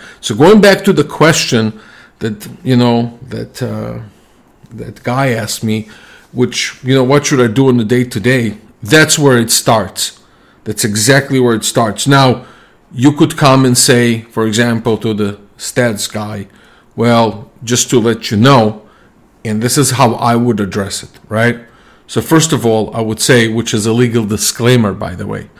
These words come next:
that past performance is not indicative of future results,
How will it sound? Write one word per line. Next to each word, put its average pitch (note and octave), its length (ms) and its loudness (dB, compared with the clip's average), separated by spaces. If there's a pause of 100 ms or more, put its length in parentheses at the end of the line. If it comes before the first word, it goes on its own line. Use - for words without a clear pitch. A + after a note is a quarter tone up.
(440)
that - 180 -12
past C#3+ 340 4
performance A#2+ 680 2
is G2+ 160 -4
not A#2 400 0
indicative G#2+ 640 -4 (440)
of A#2+ 140 -2
future A#2+ 680 0 (100)
results, A2 800 0